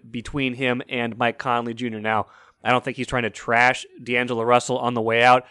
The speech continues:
I don't think that means that D'Angelo Russell is a bad player. What I do think it maybe means is there was some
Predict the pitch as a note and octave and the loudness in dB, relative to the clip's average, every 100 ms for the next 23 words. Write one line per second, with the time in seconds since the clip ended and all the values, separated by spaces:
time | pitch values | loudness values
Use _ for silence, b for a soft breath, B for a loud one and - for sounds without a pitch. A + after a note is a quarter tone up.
0 | B - A#2 A#2+ A#2 A2 A#2 A#2+ G#2+ A#2+ | B -4 -4 -4 -6 -6 -8 -8 -4 -2
1 | A#2+ A2+ A2+ A2 A2+ G#2 F#2+ A#2 A2+ A2 | -2 0 0 -2 -8 -10 0 2 2 0
2 | B2+ B2 B2 A#2 b _ - A2+ A2+ A2 | 0 4 4 0 b _ -6 0 0 0
3 | D3 D#3+ D3 B2+ B2+ B2+ B2 C3 A#2+ G#2 | -2 -2 -4 -4 -4 -2 -4 -6 -8 -8
4 | A#2+ A#2+ - C3 A2 A#2+ B2+ C3 - C#3 | -4 -4 -4 -8 -6 0 0 -2 -6 -2
5 | C3 | -2